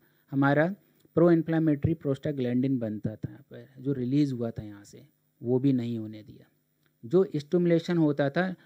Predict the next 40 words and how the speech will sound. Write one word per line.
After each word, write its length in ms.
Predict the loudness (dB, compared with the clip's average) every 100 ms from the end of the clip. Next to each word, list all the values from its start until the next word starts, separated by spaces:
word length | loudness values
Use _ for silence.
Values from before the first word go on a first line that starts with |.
| -4
नोसिसेप्टर्स 720 | -2 -2 -6 -8 -2 0 0
का, 260 | -2 -12 -14 -18 _ _ _ -8
उसको 340 | -6 2 4
भी 100 | 6
इसने 200 | 2 2
यहाँ 140 | 2
रोक 180 | 2 -2
दिया, 160 | -4 -4
नोसिसेप्टर 640 | -4 -6 -6 -6 -2 -2
भी 180 | 0 2
रिलीज 360 | 2 4 4 4
नहीं 200 | 2 2
हुए 200 | 2 0
यहाँ 240 | -2 -6
पे। 160 | -12 -16 -20 _ _
जब 200 | 2 4
ये 80 | 6
बिल्कुल 400 | 4 4 2 0
से 140 | 2
यहाँ 200 | 2 2
तक 160 | 0 -2
इसने 200 | -2 -4
पूरा 240 | 2 2
डिस्टर्ब 280 | 4 2 -2
कर 140 | -2 -2
दिया, 120 | -2
देखिए 200 | -2 -4
पूरा 220 | -2 -4
ब्लॉक 280 | -4 -6 -6
कर 80 | -8
दिया 200 | -6 -8
इसने 200 | -10 -14
उठा 200 | -16 -20
के। 140 | -20 -20 _ _ _
जब 200 | 2 4
ये 100 | 4
पूरा 260 | 2 4 4
ब्लॉक 380 | 4 4 4 4
हो 160 | 0
गया 240 | 0 -2